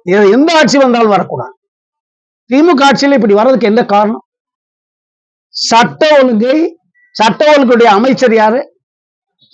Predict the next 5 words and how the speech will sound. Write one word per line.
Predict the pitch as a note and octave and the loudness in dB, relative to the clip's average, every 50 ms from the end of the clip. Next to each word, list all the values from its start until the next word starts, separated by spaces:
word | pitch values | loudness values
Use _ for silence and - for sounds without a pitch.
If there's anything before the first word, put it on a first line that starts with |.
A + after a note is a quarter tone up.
| C3+ C3+ C3+ C3+ - - - - _ | -18 -14 -14 -14 -14 -16 -20 -20 _
இப்ப | - G#3 A3 G#3+ - | -6 -4 -4 -2 0
காவல்துறை | - B3 C4+ C#4+ D4 C4+ G#3 C#4+ B3+ B3 | 0 0 0 2 0 0 0 -2 -2 0
அமைச்சர் | G#3+ G#3 A#3 C4 - - B3 A#3 | 0 0 0 -2 -2 0 0 0
யாரு? | A3+ A3 A3 G#3 - - - _ _ _ _ _ _ _ _ _ | 0 0 -2 -4 -6 -8 -14 _ _ _ _ _ _ _ _ _
முதலமைச்சர். | A3 A3+ A#3+ C4 B3+ A#3 A3 - - - - - | -6 -2 0 0 0 0 -2 -4 -6 -8 -12 -14